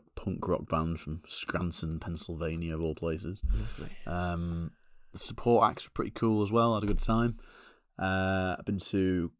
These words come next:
Speaker 1: com-, a couple of comedy shows. I went to see, um, a talk at the National Gallery about euphoria in art,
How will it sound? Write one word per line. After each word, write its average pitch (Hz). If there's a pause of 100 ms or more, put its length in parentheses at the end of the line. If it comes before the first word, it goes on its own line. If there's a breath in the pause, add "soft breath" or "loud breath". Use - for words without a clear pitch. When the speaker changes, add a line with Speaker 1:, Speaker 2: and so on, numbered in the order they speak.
(300)
Speaker 1:
com-, 127
a -
couple 123
of 113
comedy 123
shows. 120 (120)
I 92
went 92
to -
see, 95
um, 90 (380)
a -
talk 104
at -
the 87
National 90
Gallery 92
about 85
euphoria 92
in 80
art, 87